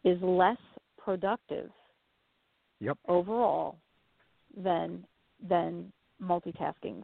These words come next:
Speaker 1: So, so what I, well, I think I said that backwards. Linear, doing one task linearly is more productive, these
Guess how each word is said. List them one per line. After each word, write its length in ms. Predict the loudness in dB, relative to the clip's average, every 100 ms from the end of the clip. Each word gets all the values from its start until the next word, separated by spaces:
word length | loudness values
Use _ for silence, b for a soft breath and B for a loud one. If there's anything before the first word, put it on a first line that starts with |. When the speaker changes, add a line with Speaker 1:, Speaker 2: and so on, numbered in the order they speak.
| 4
Speaker 1:
So, 200 | 4 4 B B -12 0
so 380 | 4 4 2 -4
what 140 | -4
I, 80 | -6 -4
well, 300 | -6 -6 -6
I 60 | -14
think 160 | -14 -12
I 80 | -10
said 100 | -8 -6
that 140 | -4
backwards. 300 | -4 -6 -12 _ _ _ -2
Linear, 540 | 2 4 2 0 -2 -8 _ _ 0
doing 240 | 2 2
one 200 | 2 2
task 340 | 0 2 2 2 -2
linearly 680 | 0 0 -2 -2 -2 -4 -10 _ _ _ _ 2
is 140 | 2 2
more 200 | 4 4
productive, 640 | 4 0 0 0 -2 -8 -8 -16 -20 _ _ _ -6
these 140 | -6